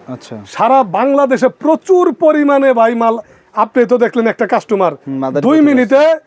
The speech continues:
Speaker 2: পঁচিশ হাজার টাকার মাল মাদারীপুর থেকে আসে, কালকিনি না কি কই জানি পাঠাইতে বললো ভাই। মাল যেটা খোলা এটাই কই দেন, যেটা খোলা এক ডজন করে কই দেন। সুতরাং এই মালগুলি নিয়ে আপনারা বিজনেস কেন করবেন ইনশাল্লাহ?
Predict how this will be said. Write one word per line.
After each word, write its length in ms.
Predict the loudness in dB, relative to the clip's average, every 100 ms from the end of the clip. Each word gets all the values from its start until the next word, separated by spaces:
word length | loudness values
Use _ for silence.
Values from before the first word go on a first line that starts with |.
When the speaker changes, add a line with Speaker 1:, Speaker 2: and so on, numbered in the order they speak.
| _ _
Speaker 2:
পঁচিশ 280 | -6 -4 -4
হাজার 200 | -4 -4
টাকার 240 | -4 -4 -4
মাল 160 | -2
মাদারীপুর 440 | 0 0 0 -2 -4
থেকে 200 | -2 -2
আসে, 280 | 0 0 -2 -12 _
কালকিনি 380 | -2 -2 2 2
না 100 | 2
কি 120 | 0 0
কই 140 | 0
জানি 160 | 2 2
পাঠাইতে 300 | 0 0 0
বললো 220 | 0 0
ভাই। 200 | -2 -2 _ _ _ _ _ -6
মাল 320 | -2 0 0
যেটা 340 | 0 0 0 0
খোলা 220 | 2 0
এটাই 180 | 0 0
কই 160 | -2
দেন, 180 | -2 -6 -10 -6
যেটা 240 | -4 -2
খোলা 180 | -2 -2
এক 80 | -2
ডজন 260 | -2 -2 0
করে 200 | 0 0
কই 140 | -2
দেন। 200 | -4 -8 -16 _ _
সুতরাং 420 | -4 0 0 0 0
এই 180 | -2 0
মালগুলি 400 | 0 0 -2 0
নিয়ে 100 | 0
আপনারা 220 | 0 -2
বিজনেস 340 | -2 -2 -2
কেন 280 | -2 -2 0
করবেন 320 | 0 -2 -2
ইনশাল্লাহ? 460 | -4 -6 -8 -10